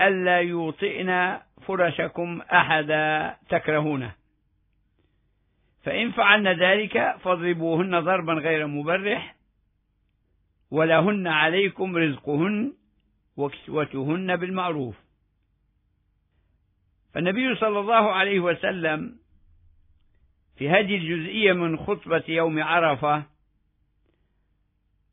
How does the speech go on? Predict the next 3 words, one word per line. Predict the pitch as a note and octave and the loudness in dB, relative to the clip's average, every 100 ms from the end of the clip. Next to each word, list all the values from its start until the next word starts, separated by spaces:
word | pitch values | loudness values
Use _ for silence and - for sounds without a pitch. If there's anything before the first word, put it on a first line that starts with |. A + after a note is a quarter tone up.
| _ - | _ 0
أمر | A3+ A3+ G#3 F#3 F3 E3 E3+ - _ _ _ _ _ _ _ _ _ _ _ _ _ - | 4 6 8 8 6 2 0 -8 _ _ _ _ _ _ _ _ _ _ _ _ _ -2
الأزواج | E3+ F3+ E3+ D3 D#3+ A3+ A3+ F#3+ G#3+ G#3 G#3 - _ _ - | 0 2 0 0 2 6 6 6 6 6 4 -2 _ _ -4
الرجال | D#3+ D#3 D#3 E3 G#3 A3 A3 - | -2 -2 0 4 8 8 8 4